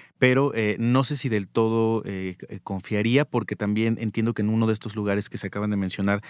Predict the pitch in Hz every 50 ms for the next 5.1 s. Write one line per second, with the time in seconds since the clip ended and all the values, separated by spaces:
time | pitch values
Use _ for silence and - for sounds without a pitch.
0 | - - - - - - - 101 101 101 92 95 - - - 107 107 104 98 -
1 | - 123 123 120 117 117 104 117 110 - - 104 107 110 107 - 117 104 101 104
2 | 98 - 101 - - 104 98 101 101 - - 92 - - 98 95 98 95 - 104
3 | 101 92 - 104 98 95 104 98 101 98 98 104 107 107 98 - 104 92 - 92
4 | - - 92 90 90 90 - 95 92 - - - - - - - - - - 82
5 | -